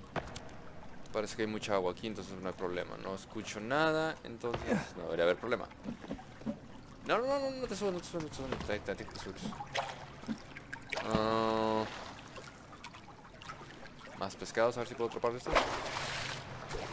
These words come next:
Uh, sí pude. Ah, pero vamos a usar el rebreather por si acaso hay algo debajo del agua. Y a nadar. Ah.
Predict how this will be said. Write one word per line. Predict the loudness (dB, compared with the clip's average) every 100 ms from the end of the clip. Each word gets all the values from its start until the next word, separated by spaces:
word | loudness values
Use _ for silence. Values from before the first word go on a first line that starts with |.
| 4 6 4 4 0 0 4
Uh, | 4 4
sí | 4
pude. | 4 4 0 0 2 2 2 0 -2 -2 -8 -8 -8 -8 -10 -10 -10 -12 -8 4
Ah, | 8 10 10 10 8 8 8 6 6
pero | 12 12 12 12 12
vamos | 8 4
a | 4
usar | 6
el | 6
rebreather | 6 6 10 10 8
por | 6 2
si | 2
acaso | 0 2
hay | 4
algo | 6
debajo | 8 6 6
del | 6
agua. | 8 6 2 -8 -12 -12 -12 -12 -12 -14 -16 -12
Y | -4 -2 -2 -2
a | 2
nadar. | 2 4 2 2 0 0 -2 -2 -4 -4 -4 -6 -6 -6 -6 -6 -6 -2 8
Ah. | 8